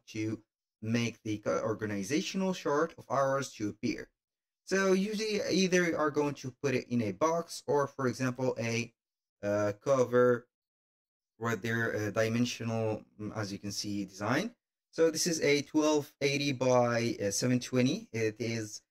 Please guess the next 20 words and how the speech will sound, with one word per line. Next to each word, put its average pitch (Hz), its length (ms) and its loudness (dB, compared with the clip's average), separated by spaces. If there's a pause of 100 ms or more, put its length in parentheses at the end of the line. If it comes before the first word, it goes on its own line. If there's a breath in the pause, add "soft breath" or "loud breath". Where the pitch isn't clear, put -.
(240)
nearly 170 560 -2
the 151 440 4
size 135 500 0
of 123 220 2
a 123 140 4
thumbnail, 160 840 2 (220)
uh, 113 180 2
for 117 260 -4
YouTube 156 680 0
or 123 260 4
a 113 300 0
image 131 540 -2 (160)
cover 156 400 2 (580)
for 123 160 2
a, 110 400 4
uh, 98 160 -4 (100)
product 151 440 2
or, 107 400 -2 (100)
uh, 95 260 -6
presentation. 120 720 -2